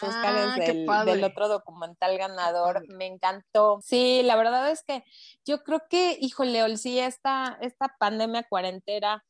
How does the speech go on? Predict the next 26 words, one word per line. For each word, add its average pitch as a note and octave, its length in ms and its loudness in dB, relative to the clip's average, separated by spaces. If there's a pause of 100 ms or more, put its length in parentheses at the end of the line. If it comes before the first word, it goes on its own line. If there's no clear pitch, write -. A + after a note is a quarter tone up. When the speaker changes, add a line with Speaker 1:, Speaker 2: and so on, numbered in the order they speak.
(400)
Speaker 1:
eh, F#3 440 -2
nos A3 360 -2
va A#3 120 4
a - 20 2
hacer A#3+ 280 -4
más A3 420 -6
empáticos, G#3 680 -6
más F#3+ 220 -6
generosos, F#3+ 580 -2
más F3+ 320 -8
solidarios, G3 1040 4
aunque, F#3+ 640 -4
Speaker 2:
Ujú. F3+ 80 -20 (320)
Speaker 1:
eh, F#3 600 2
queremos A3+ 440 -2
un, A3+ 160 -6 (140)
unos B3+ 340 0
Óscares B3 540 0
de A3 100 -2
película, G3+ 720 -6
como F#3 240 -14 (300)
siempre G#3 420 0
habían F#3+ 400 0
estado, F3+ 440 0
¿no F3 180 -12
crees? - 420 -4